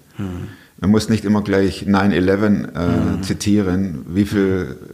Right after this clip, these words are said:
Speaker 2: tapfere Menschen dort ihr Leben gelassen haben.
Speaker 1: Hm.
Speaker 2: Aber im Prinzip weiß doch der Feuerwehrmann, ich komme morgens oder ich komme auf Schicht,
Speaker 1: Hm.
Speaker 2: ziehe meine Stiefel an und ich weiß nicht, ob ich mo-,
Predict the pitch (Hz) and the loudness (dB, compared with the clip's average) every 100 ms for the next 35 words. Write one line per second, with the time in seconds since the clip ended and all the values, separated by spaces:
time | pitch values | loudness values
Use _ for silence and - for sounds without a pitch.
0 | - - - 85 - - 98 92 90 - | -20 -20 -10 -8 -6 -2 2 2 0 -2
1 | 87 101 - 101 92 95 - 87 92 117 | 0 0 0 -2 0 -2 -2 0 2 2
2 | 98 80 78 80 80 76 101 98 95 - | 2 0 -2 -4 -4 -2 -4 -6 -10 -16
3 | - - - 95 104 104 101 98 - 131 | -20 -8 -4 -2 2 0 2 0 0 -2
4 | 151 - - - - 87 98 147 165 151 | -2 -12 -20 -20 -14 -2 0 0 -2 -2
5 | 135 120 120 131 123 110 127 190 - - | -2 2 4 4 2 2 0 -4 -12 -20
6 | - _ 101 - - - 135 170 202 214 | -20 _ -8 -8 -12 -6 -4 -2 -4 -6
7 | - - _ _ _ _ _ 98 104 123 | -12 -20 _ _ _ _ _ 2 4 4
8 | 175 185 185 - - - - _ _ _ | 2 -4 -8 -12 -14 -20 -20 _ _ _
9 | 104 - 95 - - - 110 - 180 214 | -2 -2 -4 -10 -4 0 0 0 0 -2
10 | - - - 110 101 95 95 104 - 127 | -6 -18 -12 -8 -6 -8 -12 -14 -2 2
11 | 117 110 104 - 165 185 92 131 110 104 | 4 4 2 0 0 0 2 2 2 2
12 | 101 98 120 147 - - - 117 110 107 | 0 0 0 0 -4 -4 0 0 0 -2
13 | 104 | -4